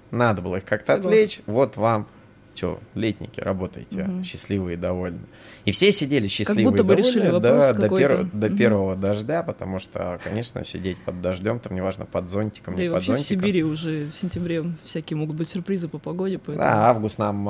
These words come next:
Speaker 1: э, синоптики пообещали семьдесят процентов дней облачные и влажные,
Speaker 2: Мгм.
Speaker 1: соответственно, ну, о какой работе на летнике, о каком там возможном заработке может идти речь?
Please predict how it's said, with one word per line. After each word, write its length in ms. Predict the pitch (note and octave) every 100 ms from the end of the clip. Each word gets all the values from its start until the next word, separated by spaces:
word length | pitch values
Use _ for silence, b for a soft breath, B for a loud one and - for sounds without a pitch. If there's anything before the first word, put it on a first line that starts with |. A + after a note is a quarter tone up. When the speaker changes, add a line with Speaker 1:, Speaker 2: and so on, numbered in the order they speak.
| G2+
Speaker 1:
э, 40 |
синоптики 520 | G2+ G#2+ G#2 G2 -
пообещали 520 | - G2 F#2+ - G2+ F2+
семьдесят 440 | - F#2+ F2+ -
процентов 540 | G2 G2 F#2+ F#2 F#2+
дней 200 | F#2 G2+
облачные 760 | F#2 G2 F2+ E2+ - F2+ F2+ F2+
и 40 |
влажные, 500 | F#2 B2+ F#3 F3 G#3+ G3+
Speaker 2:
Мгм. 240 | G3 F#3
Speaker 1:
соответственно, 540 | - - - - - C#3+
ну, 100 | E3+
о 80 |
какой 240 | G2+ G2+ A#2+
работе 360 | G2 G#2+ -
на 120 | F#2+ G2
летнике, 500 | A2 B2 G2 - F#2
о 40 |
каком 340 | - - G#2+
там 180 | F#2+ F#2
возможном 500 | F#2+ F#2+ G#2+ F#2 F2+
заработке 540 | F2+ G2 F#2 E2+ - F2+
может 300 | F#2 - F2+
идти 220 | - F#2+
речь? 220 | F2